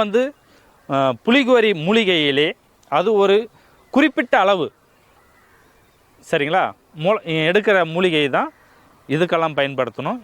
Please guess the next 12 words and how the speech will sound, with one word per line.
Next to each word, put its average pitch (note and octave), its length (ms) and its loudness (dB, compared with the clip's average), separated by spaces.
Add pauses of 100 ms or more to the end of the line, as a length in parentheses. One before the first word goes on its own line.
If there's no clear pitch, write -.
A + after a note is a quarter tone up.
(120)
இப்ப B3+ 200 -2 (120)
நடுக்குவாதத்துக்குன்னு A#3 920 0
தனியா F#3+ 300 0 (260)
அதே G3 220 2 (140)
மூலிகையில F#3 440 0 (680)
எந்த C#4+ 180 -2 (160)
இடத்தை A#3 280 0 (100)
நம்ம F#3 240 -2
எடுத்தா F3 340 0 (680)
நடுக்குவாதத்துக்கு G#3 840 0
அது B2+ 140 -2 (100)
சரியாகும். D3+ 560 0